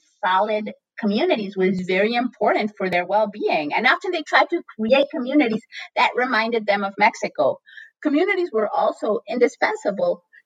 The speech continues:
just to get to the United States. So, for example, um, the community of Las Animas in Zacatecas started, um, started as a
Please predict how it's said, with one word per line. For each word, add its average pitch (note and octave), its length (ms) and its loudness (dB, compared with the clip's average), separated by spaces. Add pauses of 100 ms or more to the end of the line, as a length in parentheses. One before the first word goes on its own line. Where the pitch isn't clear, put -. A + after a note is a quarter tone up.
(120)
just - 280 2
to C#4 80 0 (160)
get A#3+ 240 2
to - 140 -10
the F#3 60 4
United D#3+ 480 0
States. - 480 -2 (120)
So, G#3+ 200 -2
for A3 180 0
example, F3+ 520 0 (460)
um, D#3+ 560 -2 (440)
the G#3+ 120 0
community C4 440 0
of G#3+ 80 0
Las - 220 -4
Animas A3 400 0
in F3+ 80 -4
Zacatecas F3+ 640 -2 (1160)
started, F3+ 560 -2 (100)
um, D3+ 400 0 (500)
started E3+ 400 0
as E3 200 0
a D3 260 0